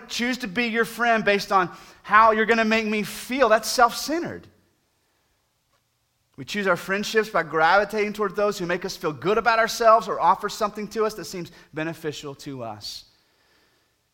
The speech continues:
When we don't feel accepted or included, we respond with either gossip or pity party. That, those are all distortions of community, aren't they?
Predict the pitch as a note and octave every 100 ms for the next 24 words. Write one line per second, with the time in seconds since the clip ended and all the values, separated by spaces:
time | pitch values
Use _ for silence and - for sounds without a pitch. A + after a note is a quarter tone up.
0 | _ _ _ - C#3 C3+ E3+ F#3 G3+ E3
1 | - - G#3+ G3+ - E3+ D3 D3 C#3 -
2 | G3 A3 G3 D3 D3 C#3+ - - E3+ F3
3 | F#3 F3+ C3 B2+ _ _ _ _ - C3+
4 | C3 A#2 C#3 D3+ - F#3 F#3 _ - B2
5 | B2 A#2+ - D#3+ C3+ C3 G#2 G#2 G#2+ _
6 | _ _ _ _ _ _ _ D#3 - F#3+
7 | F#3+ F3+ G3+ F#3+ - - G3+ G#3 G#3 F#3+
8 | F3 G3+ G3+ B3 A3 G#2 F2+ A2+ D#3 A#3+